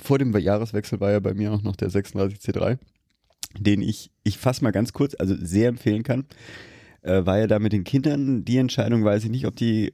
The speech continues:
insofern gut war. Also die Kinder haben sich super amüsiert und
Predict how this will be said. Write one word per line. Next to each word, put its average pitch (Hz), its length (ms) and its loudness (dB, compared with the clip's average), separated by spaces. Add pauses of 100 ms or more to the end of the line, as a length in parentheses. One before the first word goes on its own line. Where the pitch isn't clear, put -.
(140)
insofern 117 600 2
gut 131 200 -4
war. 80 60 4
Also 92 140 2
die 90 120 0
Kinder 156 260 2
haben 98 100 4
sich 90 160 0
super 95 280 0
amüsiert 90 500 -2
und 92 520 -4